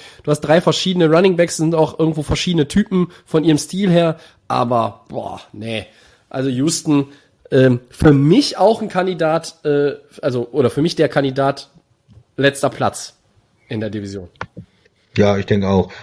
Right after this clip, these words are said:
Speaker 2: Also nochmal das, äh, für den Tanzel, äh, das war der zwanziger First Round Pick,
Speaker 1: Und
Speaker 2: einundzwanzig,
Speaker 1: einundzwanzig, ja.
Speaker 2: einundzwanzig und einundzwanzig Second Rounder. Und jetzt haben sie es aber auch geschafft dann <laughs> nach dem Draft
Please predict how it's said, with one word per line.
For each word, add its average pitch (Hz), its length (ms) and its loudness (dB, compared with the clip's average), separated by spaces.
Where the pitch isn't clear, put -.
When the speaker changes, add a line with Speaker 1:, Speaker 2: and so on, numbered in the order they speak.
Speaker 2:
Also 101 160 2
nochmal 113 200 4
das, 104 200 2
äh, 107 200 4
für 113 120 -4
den 107 120 2
Tanzel, 110 640 4
äh, 104 60 6
das 95 200 2
war 113 60 6
der 101 180 4
zwanziger 123 880 0
First 117 360 0
Round 113 180 2
Pick, 117 140 0
Speaker 1:
Und 127 120 -2
Speaker 2:
einundzwanzig, 120 560 2
Speaker 1:
einundzwanzig, - 200 -8
ja. 123 80 -8
Speaker 2:
einundzwanzig 123 600 0
und 120 160 -2
einundzwanzig 113 520 2
Second 95 300 0
Rounder. 85 300 2
Und 95 140 4
jetzt 101 240 4
haben 110 180 2
sie 101 60 0
es 110 40 4
aber 98 140 4
auch 92 160 0
geschafft 87 460 0
dann 85 300 -2
<laughs> 151 200 0
nach 107 200 -2
dem 107 220 2
Draft 87 380 0